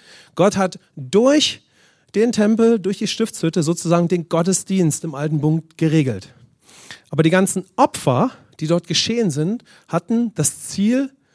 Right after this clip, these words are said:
den Weg zu Jesus mitzuebnen und vor allen Dingen auf Jesus hinzuweisen. Also die ganzen Opfer hatten die Absicht, den Sohn zu zeigen, den Sohn zu offenbaren und letztendlich auf Christus hinzuweisen. Ja? Also der Tempel hatte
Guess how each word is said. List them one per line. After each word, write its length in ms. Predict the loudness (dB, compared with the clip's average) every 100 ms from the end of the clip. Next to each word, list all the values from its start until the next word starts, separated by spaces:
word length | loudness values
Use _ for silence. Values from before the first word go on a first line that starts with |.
| _ _ _ _ -2
den 200 | 2 4
Weg 200 | 2 2
zu 120 | 0
Jesus 400 | 2 2 2 2
mitzuebnen 760 | 2 2 -2 0 0 2 0 -2
und 140 | -6
vor 100 | -6
allen 120 | -2
Dingen 100 | -2
auf 160 | -4 -2
Jesus 300 | -2 -2 0
hinzuweisen. 640 | 0 2 0 0 -2 -6 _ _ _ _ _
Also 120 | -10
die 80 | -6
ganzen 340 | -2 -2 -2 -6
Opfer 420 | -8 -2 0 0 -2 -14 -20 _
hatten 240 | -6 -2
die 120 | -2 -4
Absicht, 560 | -4 -2 -2 -4 -12 _ _ _
den 160 | 0 2
Sohn 480 | 2 2 4 2 0 -6 -20 _ _
zu 160 | -8 -6
zeigen, 300 | -2 0 0
den 100 | 2
Sohn 180 | 2
zu 100 | 0
offenbaren 500 | -4 -2 0 0 0 -4 -10 -14 0
und 80 | 2
letztendlich 360 | 2 2 0
auf 120 | -4
Christus 560 | -2 0 2 2 0 -4 _ _ _
hinzuweisen. 840 | 2 6 8 6 2 2 -2 -4 -6
Ja? 160 | -6
Also 180 | -4 -2
der 120 | 0
Tempel 340 | 2 2 2 2
hatte 300 | 0 -2